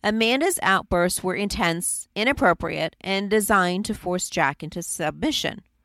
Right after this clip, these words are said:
Jack, who hated conflict, would regularly fold just to keep the peace. So Amanda was throwing inappropriate anger, temper tantrums,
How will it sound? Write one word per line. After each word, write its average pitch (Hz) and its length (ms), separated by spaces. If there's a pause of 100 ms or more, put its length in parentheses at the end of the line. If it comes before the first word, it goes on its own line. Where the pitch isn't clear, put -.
(460)
Jack, 190 300
who 175 140
hated 247 420
conflict, - 680
would 180 200
regularly 208 420
fold 175 640
just 156 340
to 165 80
keep - 220
the - 80
peace. - 520 (600)
So - 160
Amanda 190 280
was 196 180
throwing 170 680
inappropriate 208 760
anger, 165 480
temper 190 360
tantrums, 156 840